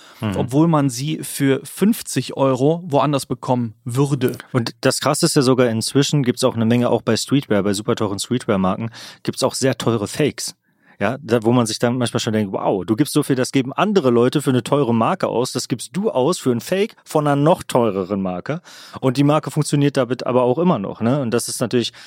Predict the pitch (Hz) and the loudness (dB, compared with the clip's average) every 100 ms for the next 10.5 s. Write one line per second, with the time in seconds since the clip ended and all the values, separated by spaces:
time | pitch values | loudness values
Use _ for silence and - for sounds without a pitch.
0 | - 127 117 - 156 156 - 156 131 139 | -8 -2 -2 0 0 0 0 0 2 2
1 | 131 131 123 123 - - 117 110 - 143 | 2 2 2 -2 -4 -4 -2 -2 0 2
2 | 139 120 139 - - - 117 123 - - | 4 2 -2 -10 -20 -4 0 0 -2 -2
3 | 113 139 - 113 101 104 95 95 101 - | 0 2 2 0 -2 -2 -2 -2 -6 -6
4 | 107 - 104 101 117 143 - - - - | -6 -4 0 2 2 -2 -10 -20 -20 -8
5 | 101 101 110 127 143 123 120 120 123 113 | -4 -4 0 2 4 4 2 4 2 4
6 | 117 117 113 - _ - 110 131 - 127 | 4 4 0 -4 _ 0 2 2 2 2
7 | 117 120 113 - 170 - 120 110 113 - | 2 2 0 2 2 2 -2 -4 -6 -2
8 | 120 120 - 107 117 113 101 110 101 87 | 0 0 -2 0 0 2 -2 -2 -2 -2
9 | 90 82 - 101 95 101 104 104 - 113 | -4 -8 -6 -6 -2 0 0 0 0 -2
10 | 123 117 - 110 110 | -2 -4 0 2 2